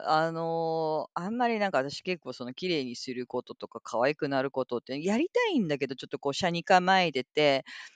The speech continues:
「毛そこじゃねえよ、人間の本質は」みたいなことを言ってた、言う、言いがちな人間だったんだけど、なんか分かりやすい可愛さとかさ、なんかそういう人受けとかっていうのに、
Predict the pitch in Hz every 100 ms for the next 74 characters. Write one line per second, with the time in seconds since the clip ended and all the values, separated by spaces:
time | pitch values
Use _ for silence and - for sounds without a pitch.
0 | _ _ - 370 - 302 311 320 311 320
1 | 285 220 196 196 208 208 202 220 - -
2 | 202 185 156 135 131 123 135 143 160 170
3 | 160 _ - 190 156 127 _ - 156 185
4 | 196 135 180 190 190 - 196 185 190 190
5 | 190 196 - - 127 110 101 104 160 208
6 | 196 156 127 131 _ _ _ _ _ _
7 | - 165 180 175 - 131 117 123 147 165
8 | 151 180 185 214 190 - 151 151 151 151
9 | 156 - - - 156 147 156 107 - 208
10 | - _ _ _ 147 131 123 120 143 139
11 | 139 127 120 - - - - - 175 170
12 | 175 185 175 170 110 - 120 123 123 123
13 | 117